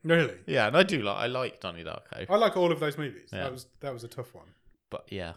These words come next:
Speaker 2: I'd probably put Donnie Darko
Speaker 1: We should
Speaker 2: first.
Speaker 1: do one on, like, those B movie rip-offs that
Speaker 2: Yeah,
Speaker 1: we've seen. We should
Speaker 2: hundred percent.
Speaker 1: do one on that.
Speaker 2: Yeah.
Speaker 1: Maybe we should do, like, a mini episode or something on that, or a little
Speaker 2: <laughs>
Speaker 1: series.
Speaker 2: Memories of films what we watched back in
Speaker 1: Twen-,
Speaker 2: the day.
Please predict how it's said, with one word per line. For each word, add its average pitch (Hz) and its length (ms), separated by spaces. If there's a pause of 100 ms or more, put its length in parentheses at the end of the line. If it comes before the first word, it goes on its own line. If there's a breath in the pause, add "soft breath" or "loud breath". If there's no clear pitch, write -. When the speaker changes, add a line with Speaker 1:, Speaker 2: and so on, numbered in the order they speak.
Speaker 2:
I'd 107 100
probably 90 200 (140)
put - 180
Donnie 87 240
Darko - 420
Speaker 1:
We 123 60
should - 160
Speaker 2:
first. - 60
Speaker 1:
do 147 140
one 101 160
on, 87 160
like, 87 200 (120)
those 95 260 (260)
B 110 160
movie 92 380 (180)
rip-offs - 400
that 92 60
Speaker 2:
Yeah, 90 100
Speaker 1:
we've 87 100
seen. 85 180
We - 40
should - 60
Speaker 2:
hundred 101 200
percent. 87 220
Speaker 1:
do 98 80
one 82 120
on 62 80
that. - 140 (260)
Speaker 2:
Yeah. 80 60 (320)
Speaker 1:
Maybe 143 160
we 180 40
should 170 120
do, 131 100
like, 113 180
a 113 40
mini 110 220
episode 92 340
or 87 60
something 87 300
on 80 100
that, 82 120 (480)
or 104 60
a - 20
little 98 160
Speaker 2:
<laughs> - 0
Speaker 1:
series. 92 480 (100)
Speaker 2:
Memories 139 600
of 123 260
films 131 340
what 131 220
we 117 160
watched - 560 (100)
back 110 120
in - 60
Speaker 1:
Twen-, 120 160
Speaker 2:
the 104 120
day. 104 180